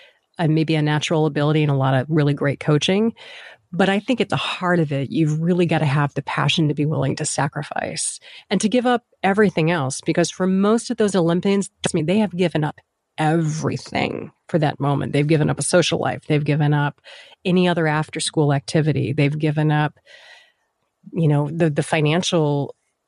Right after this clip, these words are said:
awards that they could have gone if they just left college and gone and gotten a job. Um, they, they give up a lot to be able to do it. And that's what's so heartbreaking about this whole twenty twenty Olympics thing right now is that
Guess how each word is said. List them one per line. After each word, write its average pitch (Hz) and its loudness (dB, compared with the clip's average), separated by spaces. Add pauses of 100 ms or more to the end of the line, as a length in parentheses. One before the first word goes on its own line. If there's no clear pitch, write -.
awards 160 0
that 185 -4
they 185 0
could 175 0
have 151 -2
gone 160 2
if 170 -4
they 151 2
just 147 -4
left 156 0
college 170 0
and 160 2
gone 156 0
and 185 0
gotten 190 2
a 208 2
job. 196 -2 (200)
Um, 156 2
they, 208 0
they 196 2
give 233 0
up 330 0
a 381 2
lot 262 -2
to - -2
be 220 2
able 214 2
to 202 -2
do 220 0
it. 185 0
And 190 2
that's 233 0
what's - -2
so 190 2
heartbreaking 160 0
about 143 0
this 156 -4
whole 165 2
twenty 156 0
twenty 147 0
Olympics 160 -2
thing 139 -2
right 135 0
now 139 0
is 143 -6
that 143 -2